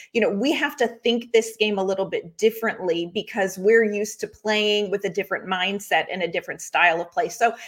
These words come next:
that's really a, a big transition. It's a big difference for the team.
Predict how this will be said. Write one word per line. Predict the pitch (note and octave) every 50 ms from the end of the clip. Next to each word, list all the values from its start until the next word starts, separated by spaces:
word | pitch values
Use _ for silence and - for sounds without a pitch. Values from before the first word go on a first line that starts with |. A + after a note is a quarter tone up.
| - - -
that's | - C#4+ E4 - - -
really | B3+ G#3+ G#3+ B3 C4 C#4+ C#4 C#4 C4+ B3 -
a, | - F#3 E3+ - -
a | G3 F#3 F3+ F#3 F#3+
big | - C4+ C#4 B3 B3
transition. | - - B3+ A3 A3 A#3 - A3+ A#3+ A#3 - F3+
It's | F3+ F3+ -
a | G3 F#3 - - -
big | - B3+ C#4 C#4 C4+ A3
difference | - A3+ - - G#3 E3 C#3+ - -
for | - E3 D3 D3
the | D3 C3 -
team. | - - - - - - - E3+